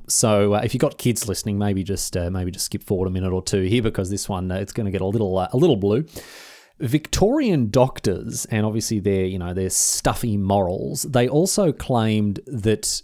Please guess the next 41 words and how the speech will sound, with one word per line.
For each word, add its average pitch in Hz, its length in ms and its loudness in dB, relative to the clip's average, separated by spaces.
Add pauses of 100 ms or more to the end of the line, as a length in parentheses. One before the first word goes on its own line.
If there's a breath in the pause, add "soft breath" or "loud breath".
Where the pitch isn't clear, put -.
(200)
women 135 440 4
riding 104 400 4
bikes 147 600 2 (840 soft breath)
was 247 260 2
sexually 117 520 2
immoral 104 720 6
because, 113 520 4 (140)
you 135 160 2
know, 123 340 4 (440)
women 120 420 4
would 117 240 2
use 120 240 4
riding 131 340 6
a 143 60 4
bike 165 380 4
to 131 420 4 (240)
knock 110 460 4
one 170 180 6
out 175 380 2
as 107 120 0
they 120 140 6
were 117 140 2
cutting 107 400 0
about. 110 420 2
The, 135 220 2
the 131 160 2
prevailing 190 480 4
attitudes 135 560 4
on 101 160 2
young 107 200 2
women 101 220 2
and 92 120 0
sex - 300 0
at - 80 -6
this - 180 -2
time 92 200 -2
was, 92 140 0
of 92 80 -6
course, 107 280 2
all 117 140 4
about 98 380 0